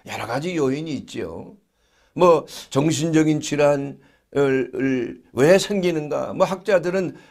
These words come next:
뇌에 유전적인 문제가 있다. 물론 그것도 마-, 틀린 말은 아니에요. 치매가 걸리는 것도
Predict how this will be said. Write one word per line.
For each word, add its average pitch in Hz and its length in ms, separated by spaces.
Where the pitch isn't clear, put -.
뇌에 175 720
유전적인 185 760
문제가 156 420
있다. 101 640
물론 170 280
그것도 175 460
마-, 123 220
틀린 175 320
말은 131 300
아니에요. 98 680
치매가 190 520
걸리는 139 420
것도 208 460